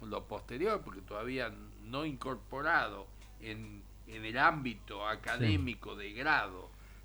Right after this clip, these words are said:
Speaker 1: la importancia de que no todo es positivismo puro, y cuando decimos positivismo puro, para el que no es abogado y sepa de qué estamos hablando, que no todo es la ley.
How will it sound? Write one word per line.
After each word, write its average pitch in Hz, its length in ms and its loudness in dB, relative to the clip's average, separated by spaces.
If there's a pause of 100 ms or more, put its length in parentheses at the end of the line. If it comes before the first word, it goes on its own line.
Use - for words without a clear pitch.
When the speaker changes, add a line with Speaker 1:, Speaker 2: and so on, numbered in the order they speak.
Speaker 1:
la 107 120 0
importancia 139 800 4
de 113 160 2
que 107 160 -2
no 123 260 0
todo 165 320 8
es 113 80 2
positivismo 123 920 4
puro, 131 440 4 (960)
y 110 100 -4
cuando 117 280 6
decimos 170 460 6 (220)
positivismo 135 800 8
puro, 156 380 8
para 90 180 0
el 82 80 -6
que 92 160 -8
no 113 440 0
es 131 300 4
abogado 117 880 8 (440)
y 85 120 -12
sepa 117 420 0
de 104 120 -4
qué 113 120 -2
estamos 117 340 2
hablando, 120 480 0 (280)
que 117 140 0
no 139 280 4
todo 185 400 6
es 123 80 2
la 101 240 4
ley. 113 580 8